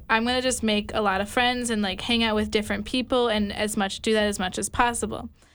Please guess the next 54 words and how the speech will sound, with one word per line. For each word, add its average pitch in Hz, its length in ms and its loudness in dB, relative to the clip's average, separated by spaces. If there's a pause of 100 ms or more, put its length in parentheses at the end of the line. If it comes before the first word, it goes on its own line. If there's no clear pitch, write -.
(220)
Well, 240 100 -12
my 254 120 6
freshman 311 400 2
year, 294 160 4
in 247 80 -4
f-, - 140 -14 (380)
my 226 240 2
first 247 380 0
semester, 233 640 2
I 214 140 2
didn't 262 160 2
really 277 200 4
do 214 160 2
that, 190 180 0
and 202 140 0
I 202 40 0
had 214 420 0 (520)
one 226 280 2
group 214 220 2
of 208 140 0
friends, 202 480 0
but, 220 200 0
like, 214 300 -2 (300)
I 226 140 4
was 220 160 4
still 233 200 2
happy. 220 440 0
Like, 226 160 2
I 202 120 2
was 208 180 -2
like, 202 160 -2
"Oh, 302 180 4
this 233 180 2
is 233 140 -4
great. 269 300 4
Like, 208 160 0
I 208 180 2
love 226 300 2
these 240 180 0
people. 247 340 0
These 220 200 2
are 214 160 2
s-, - 120 -12 (120)
great." 254 260 2 (340)
And 226 120 0
then 254 160 2
my 226 400 -2 (140)
second 247 440 -2
semester, 247 400 -2
I 208 80 2
realized 208 400 0
I 196 40 0
was 196 120 -4
like, 196 320 -10